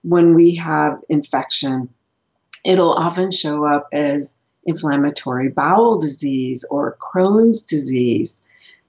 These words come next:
Um, and we can see that as a much more severe autoimmune type of issue.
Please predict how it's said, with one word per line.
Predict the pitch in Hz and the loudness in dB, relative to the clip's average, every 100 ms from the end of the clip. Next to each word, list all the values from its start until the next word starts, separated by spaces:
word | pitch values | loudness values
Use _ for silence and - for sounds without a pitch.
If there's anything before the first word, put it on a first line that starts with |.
| - | -2
Um, | 170 160 156 151 - | 2 4 4 2 4
and | 165 170 | 4 4
we | 170 | 2
can | - 165 | 0 -6
see | 160 175 160 | -2 -2 2
that | 160 151 | 2 2
as | 147 | 0
a | 147 | -2
much | 147 151 156 - | -4 -4 -6 -6
more | 160 156 147 143 139 - _ _ _ | -2 0 0 0 -2 -8 _ _ _
severe | - - - 160 135 170 190 190 180 165 | -12 -6 0 0 2 4 6 6 4 2
autoimmune | 151 156 151 143 143 151 151 | 0 -2 -2 -2 0 0 0
type | 160 - 135 139 - | -6 -8 -8 -8 -6
of | 147 123 123 - | -6 -4 -4 -2
issue. | 143 - 127 - | 0 0 -2 -4